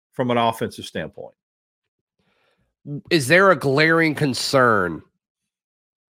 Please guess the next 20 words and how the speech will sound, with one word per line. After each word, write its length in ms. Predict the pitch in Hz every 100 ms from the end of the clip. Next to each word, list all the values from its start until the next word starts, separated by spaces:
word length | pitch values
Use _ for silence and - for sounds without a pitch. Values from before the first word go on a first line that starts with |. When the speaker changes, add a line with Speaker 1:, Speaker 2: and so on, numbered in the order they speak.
| _ _ _ _ _ _ _
Speaker 2:
from 240 | - 135
what 200 | 139 131
you 140 | 127
saw 600 | 113 - 123 110 98 87 - _ _ _ _ _ _ _ _ _ -
on 140 | 110
Saturday? 460 | - 104 78 62 64 - _ _ _ - - - - - _ _ _ _ _ _ -
Speaker 1:
Uh, 420 | 170 175 175 165 - - - - -
I 80 | 156
want 320 | 160 214 196
to 40 |
not 260 | 165 165 180
overreact 880 | 175 160 156 143 143 156 156 - -
on 180 | 147 131
the 60 |
defensive 520 | 127 147 151 143 135 120
line 420 | 139 147 143 135
giving 320 | 147 139 135
up 180 | 135 -
so 220 | - 147
many 400 | 143 139 131 120